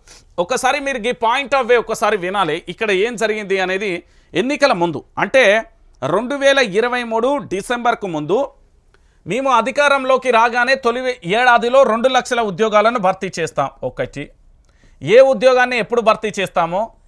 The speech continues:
ఏ తేదీ పరీక్ష నిర్వహిస్తామో, యూపీఎస్సీ తర్వా-, యూపీఎస్సీ తరహా జాబ్ క్యాలెండర్ ప్రకటిస్తాం. జూన్ రెండు నాటికి అన్ని శాఖలలో ఖాళీలతో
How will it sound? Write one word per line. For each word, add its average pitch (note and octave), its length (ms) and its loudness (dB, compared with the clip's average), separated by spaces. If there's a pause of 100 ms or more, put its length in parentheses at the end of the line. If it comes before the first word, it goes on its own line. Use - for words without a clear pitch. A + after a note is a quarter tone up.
(160)
ఏ A3 220 6
తేదీ B3+ 320 4
పరీక్ష G#3+ 340 -4
నిర్వహిస్తామో, F#3 840 0 (320)
యూపీఎస్సీ B3+ 600 0
తర్వా-, A3+ 560 0
యూపీఎస్సీ A#3+ 540 -4
తరహా G#3+ 340 0
జాబ్ F#3+ 300 2
క్యాలెండర్ A3 480 2
ప్రకటిస్తాం. E3+ 600 -2 (360)
జూన్ A#3 260 0
రెండు B3 200 0
నాటికి A#3+ 340 0
అన్ని A#3 200 -2
శాఖలలో A3+ 600 0
ఖాళీలతో A3+ 840 2